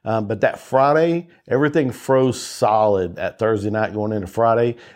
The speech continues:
And once we gone kinda forty-eight hours with no relief above, uh, freezing, everything was just sheets of ice.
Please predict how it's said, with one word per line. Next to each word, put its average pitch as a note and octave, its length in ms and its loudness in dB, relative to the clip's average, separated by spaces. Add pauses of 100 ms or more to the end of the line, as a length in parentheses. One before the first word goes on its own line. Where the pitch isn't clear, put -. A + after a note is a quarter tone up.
And G#2 160 -4
once C3 260 0
we B2 80 2
gone A#2+ 340 2
kinda G#2+ 240 -2
forty-eight A#2+ 440 0
hours G#2+ 340 2
with G2 180 -4 (320)
no A2+ 300 2
relief A#2 520 0
above, G#2+ 480 0 (100)
uh, F#2+ 140 -2
freezing, C#3+ 560 -2 (280)
everything A2+ 380 2
was G#2 80 -4
just G2+ 160 -4
sheets A2+ 300 -8
of G2+ 80 -4
ice. F#2 480 -6